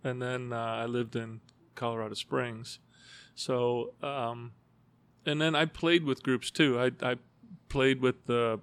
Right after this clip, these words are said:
uh, Pueblo Symphony Orchestra. There's a Pueblo Municipal Band. There was a group called the Pueblo Fusion Band,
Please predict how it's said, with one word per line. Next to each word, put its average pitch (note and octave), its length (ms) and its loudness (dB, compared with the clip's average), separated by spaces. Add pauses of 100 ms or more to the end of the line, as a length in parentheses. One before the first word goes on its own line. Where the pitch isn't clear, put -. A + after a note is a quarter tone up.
uh, A2+ 260 -6
Pueblo C3+ 380 2
Symphony C3 380 -2
Orchestra. A#2+ 640 0
There's A2 220 -4
a A#2 80 -2
Pueblo B2+ 480 2
Municipal A#2+ 500 0
Band. A#2 340 -2 (460)
There D3 80 0
was B2 140 2
a B2 60 2
group C#3 340 2
called B2 260 2
the A2+ 80 0
Pueblo C3 460 0
Fusion C#3 580 -2
Band, A2+ 380 -4